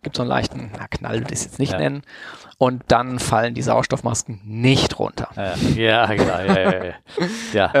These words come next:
Speaker 1: Ähm, wir wollen ja nicht unnötig Arbeit erzeugen
Speaker 2: Ja.
Speaker 1: und, äh, bei Airbus gibt es so eine Testposition, dass die Sauerstoffmasken nur so einen Zentimeter aufgehen und dann rasten die ein in der Testposition und das spart dann unheimlich viel Arbeit.
Speaker 2: Genau.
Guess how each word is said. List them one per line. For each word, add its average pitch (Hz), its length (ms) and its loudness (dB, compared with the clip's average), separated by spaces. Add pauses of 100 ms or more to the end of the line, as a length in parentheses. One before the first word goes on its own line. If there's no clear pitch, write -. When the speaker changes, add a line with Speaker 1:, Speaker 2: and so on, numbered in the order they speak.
(200)
Speaker 1:
Ähm, 131 280 -8
wir 135 200 0
wollen 151 180 4
ja 143 40 4
nicht 143 140 -2
unnötig 143 420 2
Arbeit 151 300 4
erzeugen 143 480 2
Speaker 2:
Ja. 127 60 -8
Speaker 1:
und, 131 280 -6
äh, 123 140 4
bei 120 240 2
Airbus 127 360 2
gibt - 180 -4
es 131 100 -2
so 135 80 -2
eine 120 80 -4
Testposition, 160 880 0 (400)
dass - 280 0
die 127 160 -2
Sauerstoffmasken 123 760 2
nur 120 120 -2
so 117 100 -2
einen 123 120 -12
Zentimeter 165 560 2
aufgehen 143 460 2
und 127 140 -4
dann 123 240 -6 (360)
rasten - 460 0
die 120 160 -6
ein 131 240 0
in 156 80 -2
der 143 100 4
Testposition 131 800 0
und 131 160 -8
das 127 100 -2
spart - 360 -2
dann - 180 -6
unheimlich 110 420 2
viel - 140 -8
Arbeit. - 380 -6 (100)
Speaker 2:
Genau. 107 220 0